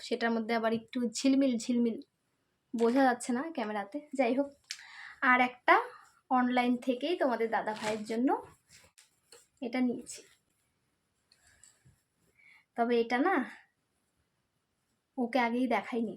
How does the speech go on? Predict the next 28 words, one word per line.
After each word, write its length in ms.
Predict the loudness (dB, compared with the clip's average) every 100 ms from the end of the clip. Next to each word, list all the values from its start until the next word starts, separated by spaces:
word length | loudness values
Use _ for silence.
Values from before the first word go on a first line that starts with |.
| -8
তোমাদের 300 | -10 -8 -10 -8
দাদা 160 | -10 -10
ভাইকে। 280 | -12 -12 -16 -20 _ _ _ _ _ _ -20 -20 -20 _ 2
আজকে 260 | 2 2 -2 0
হঠাৎ 240 | 0 -2 0
করে 140 | 0 2
আমি 120 | 2 0
ওকে 140 | 0 -2
এটা 120 | -2 -2
বের 140 | -4 -4
করে 140 | -4 -4
দিলাম 180 | -6 -8 -12 _ _ _ _ _ -8
যে 100 | -6
একটু 140 | -4 -6 -6
পরে 200 | -2 -2 0
দেখো 200 | -4 -4 -4
তো 60 | -6 -6 -20 -20 _
ঠিকঠাক 380 | -18 -16 -6 -6 -4
হয় 200 | -2 0 0
কি 60 | -2
না। 60 | -4 -4 -16 _ _
তো 60 | -4 -4 -2
আজকে 240 | -6 -6 -8 -6
পরলো, 300 | -2 0 2 0 0
পরে 160 | 0 2
দেখলো 220 | 0 -2 -4
একদম 200 | -4 -4 -4
ঠিকঠাক 360 | -6 -12 -14